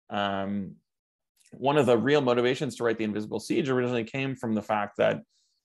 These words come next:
you know, like everybody, I was anxious. I, I didn't know what was gonna happen. This was a new phenomenon. You can, you can understand things, um, about epidemics in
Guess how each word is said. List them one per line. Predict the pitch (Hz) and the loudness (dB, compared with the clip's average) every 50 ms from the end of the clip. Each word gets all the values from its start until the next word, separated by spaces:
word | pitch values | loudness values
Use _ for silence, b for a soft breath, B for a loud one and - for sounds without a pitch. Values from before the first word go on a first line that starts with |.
| _ _ | _ _
you | - - | -4 -2
know, | 143 127 - - | 0 0 0 2
like | 123 127 127 | 0 0 2
everybody, | - 139 156 170 196 135 107 104 104 104 107 107 104 101 - _ _ _ _ - | 2 0 4 4 4 4 4 2 2 2 0 -2 -4 -6 -10 _ _ _ _ -4
I | - 127 | -2 0
was | 151 143 110 | 2 2 2
anxious. | 101 113 151 151 - - - - - - - _ _ _ _ - | 0 0 -2 -2 -4 -8 -10 -10 -14 -20 -20 _ _ _ _ -4
I, | 110 117 120 117 - | -2 -2 -2 -2 -2
I | - 120 127 | -2 0 2
didn't | 147 165 147 127 | 4 4 4 4
know | 123 117 | 4 2
what | 107 107 95 | 2 2 -2
was | 95 104 107 | -4 -8 -8
gonna | - - - | -8 -10 -10
happen. | - 98 98 104 - 110 123 139 156 147 | -8 -8 -10 -6 -6 -6 -4 -4 -6 -2
This | - 123 117 - | -2 -2 -2 0
was | 123 117 104 110 | -2 -2 0 0
a | 110 - 110 | -2 -2 0
new | 110 110 107 117 131 139 131 | 2 2 4 4 2 2 0
phenomenon. | - - 117 110 107 107 120 127 120 113 113 113 117 123 131 135 | -2 -4 -4 -2 0 0 0 -2 -2 -2 -2 -2 -2 -4 -4 -4
You | 131 | -4
can, | - - 123 120 117 113 - b b b b b b b b | -2 -2 -2 -2 -2 -6 -10 b b b b b b b b
you | - 127 | 0 2
can | 110 139 127 | 2 2 2
understand | 127 - 139 147 156 147 143 139 - - - 127 113 120 123 127 123 - | 2 2 2 4 4 4 2 0 -2 -4 -4 -2 -2 -2 -2 -4 -4 -4
things, | - 110 107 107 107 107 107 104 - - - - - - _ - | -4 -4 -2 -2 -4 -4 -6 -8 -8 -10 -12 -12 -14 -18 _ -4
um, | 107 107 101 98 101 98 101 - - 165 - _ - - | -2 -2 0 0 -2 -4 -6 -8 -10 -10 -14 _ -4 -4
about | 110 104 113 113 120 120 110 - | 0 0 2 2 2 2 2 0
epidemics | 107 - - 107 107 110 120 120 110 107 101 - - - - - - - _ _ _ _ _ _ _ _ _ _ _ | -2 -2 -2 -2 0 0 0 0 0 -2 -2 -4 -10 -12 -12 -12 -12 -14 _ _ _ _ _ _ _ _ _ _ _
in | - 117 117 113 113 110 107 107 104 104 - | -2 0 2 2 2 2 2 2 0 -2 -4